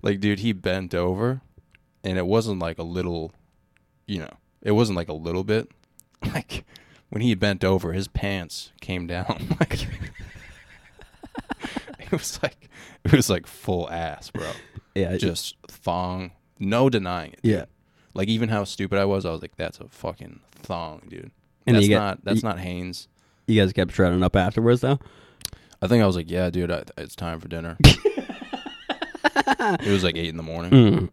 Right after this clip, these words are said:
Speaker 2: Mm, mm. <laughs>
Speaker 1: Yeah, dude. <clears throat> I don't think we ever talked to that kid again.
Speaker 2: You weren't a very progressive child.
Speaker 1: Yeah, I mean, what are you, what are you gonna do? Like, ask him about it?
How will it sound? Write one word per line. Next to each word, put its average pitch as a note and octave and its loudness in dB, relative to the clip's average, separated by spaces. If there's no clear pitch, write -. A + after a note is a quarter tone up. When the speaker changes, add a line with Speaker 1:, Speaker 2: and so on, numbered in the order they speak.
Speaker 2:
Mm, G#2 -2
mm. C#3+ 0
<laughs> - -10
Speaker 1:
Yeah, D#2 -6
dude. D#2+ -6
<clears throat> - -6
I A#2 4
don't G2+ 6
think E2+ 0
we D#2+ -2
ever D#2+ -6
talked D#2+ -6
to - -10
that D#2+ -8
kid E2 -12
again. E2+ -10
Speaker 2:
You G#2+ 4
weren't F#2+ 2
a F#2 2
very F#2 4
progressive F#2 0
child. E2 -2
Speaker 1:
Yeah, - -12
I F#2+ -14
mean, F2 -10
what F#2 -2
are - -2
you, F2 -4
what F2 -6
are F2+ -4
you F2 -6
gonna C2+ -8
do? F2 -4
Like, D2 -6
ask D#2 -6
him F#2 -10
about F#2+ -4
it? G2 -12